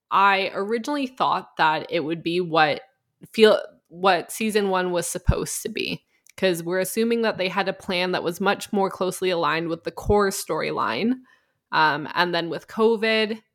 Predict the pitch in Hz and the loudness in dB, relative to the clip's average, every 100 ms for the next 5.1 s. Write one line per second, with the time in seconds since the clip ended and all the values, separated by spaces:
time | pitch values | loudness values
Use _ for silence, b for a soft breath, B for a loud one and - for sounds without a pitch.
0 | - 160 175 - 175 175 170 - 143 - | -4 0 0 -2 -2 -2 -2 -2 -2 0
1 | 185 185 202 185 170 175 185 180 165 170 | 0 0 -2 -2 -2 -2 0 0 -2 -4
2 | 175 170 - 160 - 165 170 - - 175 | 0 0 -2 -8 0 4 2 0 -2 0
3 | 165 151 233 _ - 180 180 247 226 - | 0 -4 -10 _ -2 -2 0 2 2 0
4 | 208 196 175 - 208 196 185 180 123 156 | -2 -2 -6 -6 -4 2 4 4 0 -8